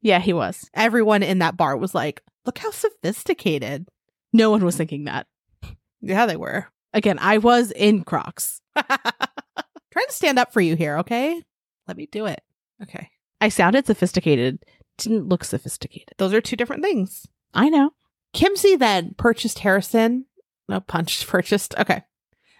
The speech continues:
Speaker 2: I was gonna say, like, he, he got something for him at the drugstore. Um, okay.
Speaker 1: This, da, da, da, da, da.
Speaker 2: I'm actually gonna see Fall Out Boy next year.
Speaker 1: So
Speaker 2: I'm
Speaker 1: am
Speaker 2: gonna
Speaker 1: I.
Speaker 2: This year. Are you?
Speaker 1: Yes, I am.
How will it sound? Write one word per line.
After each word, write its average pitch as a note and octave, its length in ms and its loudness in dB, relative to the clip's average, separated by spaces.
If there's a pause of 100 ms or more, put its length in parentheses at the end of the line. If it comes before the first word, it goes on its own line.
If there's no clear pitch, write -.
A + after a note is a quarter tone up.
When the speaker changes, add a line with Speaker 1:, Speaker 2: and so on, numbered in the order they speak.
Speaker 2:
I - 60 2
was F3+ 100 0
gonna F#3+ 80 -4
say, D#3 120 0
like, D#3 140 0
he, C4+ 240 -2
he C4+ 160 -2
got D#4 180 2
something F4+ 360 0
for D#4 200 4
him D4+ 120 0
at D4+ 100 0
the C4+ 80 2
drugstore. A#3+ 760 -2
Um, F#3+ 420 2 (240)
okay. - 140 -2 (340)
Speaker 1:
This, F3+ 840 -10 (420)
da, - 80 -20 (120)
da, C#3+ 140 -12
da, D3+ 100 -14 (200)
da, G#3+ 240 2
da. - 360 -8 (120)
Speaker 2:
I'm A#3+ 100 2
actually G#4 240 2
gonna C4+ 120 2
see - 180 -2
Fall F3 180 -4
Out E3 160 -6
Boy E3+ 280 -8 (100)
next - 260 -14
year. F#3 300 -12 (240)
Speaker 1:
So A#3+ 120 4
Speaker 2:
I'm C#4+ 80 6
Speaker 1:
am F4+ 300 4
Speaker 2:
gonna F3+ 140 -8
Speaker 1:
I. G#3 100 -4
Speaker 2:
This C4+ 240 0
year. F#3+ 300 -6 (580)
Are F4 100 4 (120)
you? G3+ 420 0
Speaker 1:
Yes, - 200 -2
I A3+ 80 2
am. G3 280 -2